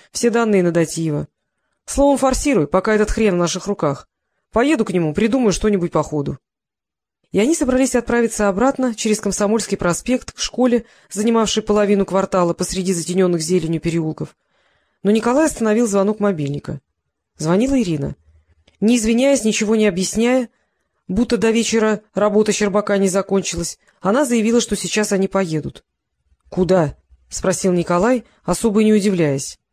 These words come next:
Ответ был потрясающим. «Вася хочет в зоопарк». «Вася хочет?» — изумился Щербак. «Да», — как ни в чём не бывало, ответила Ирина Генриховна. «Такие посещения у нас также входят в программу реабилитации».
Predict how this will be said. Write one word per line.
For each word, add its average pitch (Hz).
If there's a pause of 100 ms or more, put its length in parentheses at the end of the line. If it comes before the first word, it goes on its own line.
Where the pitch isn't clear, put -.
(520)
Ответ 190
был 220
потрясающим. 156 (640)
«Вася 269
хочет 277
в 214
зоопарк». 214 (840)
«Вася 190
хочет?» — - (340)
изумился 170
Щербак. 156 (580)
«Да», — 226 (500)
как 214
ни 233
в 208
чём 226
не 220
бывало, 226
ответила 202
Ирина 208
Генриховна. 147 (360)
«Такие 208
посещения 285
у 185
нас 208
также 262
входят 202
в -
программу 208
реабилитации». 180